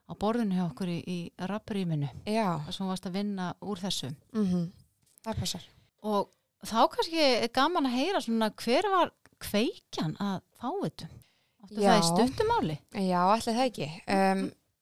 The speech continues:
Speaker 2: kannski stuttu máli var þetta þannig að ég var hún svolítið þreytt bara á því að verða sjálf, uh,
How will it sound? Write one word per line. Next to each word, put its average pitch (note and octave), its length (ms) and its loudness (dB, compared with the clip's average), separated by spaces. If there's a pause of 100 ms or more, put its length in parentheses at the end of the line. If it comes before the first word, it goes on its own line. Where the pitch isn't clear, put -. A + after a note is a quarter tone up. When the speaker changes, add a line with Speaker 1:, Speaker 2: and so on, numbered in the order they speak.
(120)
Speaker 2:
kannski A#3+ 260 0
stuttu C#4 240 0
máli C4 140 4
var B3 120 6
þetta A#3 140 -2
þannig A3+ 260 2
að G#3 300 2
ég G#3+ 100 2
var A3+ 100 0
hún G3+ 120 -4
svolítið F3+ 240 -8
þreytt C4 260 -6
bara A3+ 140 -2
á A3+ 80 0
því G#3+ 240 -2
að G#3 240 -4
verða G#3+ 320 0
sjálf, G#3 300 -2 (340)
uh, G3 240 -2